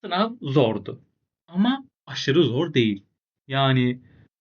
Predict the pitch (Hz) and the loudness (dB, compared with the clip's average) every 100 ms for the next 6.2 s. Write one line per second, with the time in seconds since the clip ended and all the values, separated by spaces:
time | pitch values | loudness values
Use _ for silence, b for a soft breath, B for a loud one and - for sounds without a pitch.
0 | _ _ 190 170 165 170 170 165 - - | _ _ -4 -2 2 4 4 0 -8 -16
1 | - 190 180 180 180 170 165 175 185 202 | 0 2 2 2 2 2 2 2 2 2
2 | - - _ _ - 208 165 214 208 185 | -4 -18 _ _ -10 -4 0 0 0 2
3 | 165 147 160 180 285 _ _ _ - 147 | 4 2 2 2 0 _ _ _ -2 2
4 | 127 120 98 98 _ _ _ _ _ _ | 2 2 -2 -6 _ _ _ _ _ _
5 | _ 170 170 143 151 160 - 202 160 127 | _ -4 -2 0 -2 -2 0 2 2 2
6 | 107 | -4